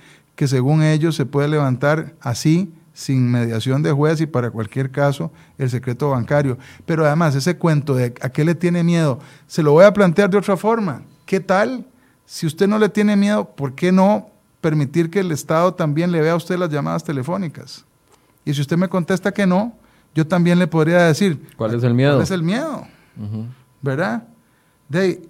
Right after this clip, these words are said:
Speaker 1: ¿cuál es el miedo? Hay niveles de intimidad, de confidencialidad de las personas. Quiero decir, usted no se le puede meter a la gente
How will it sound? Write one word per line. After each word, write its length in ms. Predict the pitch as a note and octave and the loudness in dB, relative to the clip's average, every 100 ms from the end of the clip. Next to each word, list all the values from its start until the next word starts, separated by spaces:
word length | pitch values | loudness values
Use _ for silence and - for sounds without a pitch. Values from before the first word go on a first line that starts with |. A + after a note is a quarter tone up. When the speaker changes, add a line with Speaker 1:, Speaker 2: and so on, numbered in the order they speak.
| _ _ _ _ | _ _ _ _
Speaker 1:
¿cuál 220 | E3+ F#3 | 0 2
es 80 | F#3+ | 2
el 120 | F#3+ | 2
miedo? 520 | G#3 A3 F#3+ C#3+ - - | 4 4 2 -2 -6 0
Hay 160 | D#3 | 2
niveles 480 | D3 F#3+ E3+ F#3+ A#3+ | 4 4 4 2 0
de 260 | F#3+ A3+ C4 - _ - | 0 -2 -4 -12 _ -4
intimidad, 880 | E3+ D#3+ E3 C#3+ C3+ C#3+ G3 C#4+ B3 - _ | -2 0 2 4 4 4 2 0 -4 -10 _
de 160 | - C#3+ | -6 -4
confidencialidad 1160 | D#3 D#3 D#3 D3 C#3 D3 C3 B2+ C3 E3 B3+ - - _ _ - | 0 0 0 0 0 0 2 2 2 2 -2 -8 -18 _ _ -12
de 260 | C3 C3+ | -4 0
las 160 | B2 B2 | 0 -2
personas. 800 | C3 A#2 F#3 C4 D#4+ B3+ B2+ - _ _ _ _ _ - | -4 -2 0 0 0 -4 -6 -14 _ _ _ _ _ -6
Quiero 220 | C3+ G#3+ | 0 2
decir, 460 | F#3 - C4+ A3+ - - _ _ - | 2 0 -2 -2 -6 -12 _ _ -10
usted 160 | - | -2
no 100 | D3 | 0
se 120 | F#3+ | 2
le 80 | F#3+ | 0
puede 260 | C#3 F#3 A#3 | 0 -2 0
meter 500 | F#3+ - F#3+ A#3 A#3 - - _ | -2 0 -2 -2 -4 -12 -20 _
a 120 | D3 | -2
la 120 | C3 | 0
gente 560 | C3 F#3 G3+ - C4+ B3+ | 2 4 4 0 -8 -10